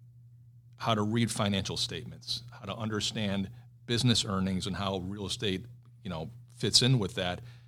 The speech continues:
It's very tough, and I, I can honestly say, I, I say to all my people, young and old, it took me almost ten years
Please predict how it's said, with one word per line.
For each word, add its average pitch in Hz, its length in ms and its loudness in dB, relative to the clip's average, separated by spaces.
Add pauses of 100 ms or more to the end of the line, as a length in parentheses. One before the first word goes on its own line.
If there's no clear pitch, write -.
(240)
It's 104 180 0
very 123 380 6
tough, 104 360 0
and 110 100 -2
I, 117 200 -2
I 120 100 -2
can 107 180 -4 (100)
honestly 120 460 4
say, 98 240 6
I, 87 120 -2 (120)
I - 20 -2
say 98 240 2
to 92 240 -2
all 107 180 4
my 127 160 4
people, 107 520 -2 (580)
young 104 240 2
and 107 80 2
old, 78 260 2 (1040)
it 104 200 -6
took - 260 4
me 80 260 0 (1300)
almost 127 440 4
ten 156 300 2
years 123 440 0